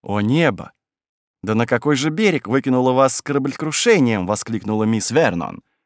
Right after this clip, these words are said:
Бедный, заблудившийся и неопытный странник, даже незнакомый с Кораном дикого племени, среди которого вам предстоит жить. Не слыхать ничего о Меркеме,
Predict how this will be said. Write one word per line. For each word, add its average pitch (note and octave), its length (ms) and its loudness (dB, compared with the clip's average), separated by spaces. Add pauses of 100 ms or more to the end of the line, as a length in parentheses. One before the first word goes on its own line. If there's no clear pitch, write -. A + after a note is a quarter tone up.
(640)
Бедный, A2+ 520 0
заблудившийся B2+ 920 -2
и - 140 -6
неопытный E3+ 680 0
странник, A#2+ 680 0 (400)
даже A2+ 300 0
незнакомый A#2+ 760 2
с - 140 -4
Кораном B2+ 600 2
дикого G#2+ 440 -2
племени, C3 640 2 (320)
среди A#2 320 -4
которого A2 460 0
вам A2 200 2
предстоит A#2 480 -4
жить. B2+ 480 -6 (680)
Не B2 140 4
слыхать C3 420 2
ничего B2+ 580 2
о G#2+ 140 2
Меркеме, A#2+ 840 0